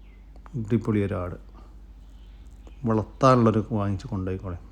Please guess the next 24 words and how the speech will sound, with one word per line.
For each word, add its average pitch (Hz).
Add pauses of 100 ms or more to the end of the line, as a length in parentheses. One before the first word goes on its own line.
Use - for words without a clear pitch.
(120)
പാലിൻ്റെ 101
ആവശ്യക്കാർക്കൊക്കെ. 92 (2500)
നല്ല 135
തീറ്റയും 120
കൂടിയുമുള്ള 104
ആടാണ്. 90 (540)
ലൈവ് 170
ബോഡി 139
വെയിറ്റ് 131 (640)
അൻപത് 160
കിലോക്ക് 143
മുകളിൽ 123
ഉണ്ട് 110
എന്നാണ് 95
പാറ്റി 95
പറയുന്നത്. 107 (2250)
ഈ 143
പാലാടിൻ്റെ 117
ചോദിക്കുന്ന 123
വില 117 (120)
പതിനെട്ടായിരത്തി 110
അഞ്ഞൂറ് 95
രൂപ. 98 (1200)
സ്ഥലം 185